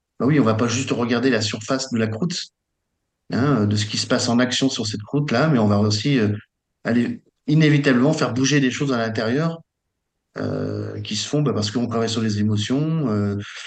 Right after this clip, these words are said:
enfin, sur les valeurs, euh, sur les centres d'intérêt, sur les compétences, sur l'identité, sur l'histoire de vie.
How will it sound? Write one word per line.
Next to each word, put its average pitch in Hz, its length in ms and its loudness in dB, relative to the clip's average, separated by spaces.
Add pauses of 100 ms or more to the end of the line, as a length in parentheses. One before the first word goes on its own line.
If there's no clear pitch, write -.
(180)
enfin, 113 100 0
sur 107 160 0
les 110 80 4
valeurs, 127 580 4
euh, 110 100 2
sur 107 160 0
les 113 80 0
centres 107 200 0
d'intérêt, 110 400 0
sur 135 160 -2
les 113 140 0
compétences, 110 540 -2
sur 113 120 -2
l'identité, 120 720 0
sur 127 160 -2
l'histoire 107 320 0
de 110 100 2
vie. 147 380 0